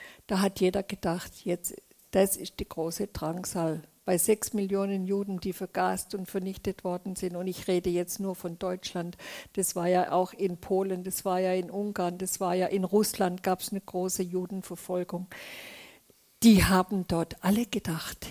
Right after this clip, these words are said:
jetzt ist diese große Drangsal. Und da wissen wir auch, dass das in, am Ende der Zeit auch so eine große Drangsal sein wird.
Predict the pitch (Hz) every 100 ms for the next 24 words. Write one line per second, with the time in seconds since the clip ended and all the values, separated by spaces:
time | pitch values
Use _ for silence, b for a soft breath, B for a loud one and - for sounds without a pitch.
0 | - 175 135 - - - - 170 185 -
1 | - 147 - - - 151 147 151 - 147
2 | 156 - - _ _ B B B B B
3 | - 214 185 175 180 214 - 220 214 -
4 | 175 185 - - _ _ - 185 175 -
5 | 185 - 196 185 - 185 175 185 185 185
6 | 190 175 - 165 165 - 220 247 - -
7 | - - - 170 180 180 - - - 185
8 | 196 - 190 - 170 175 - 180 170 170
9 | 170 170 170 170 165 165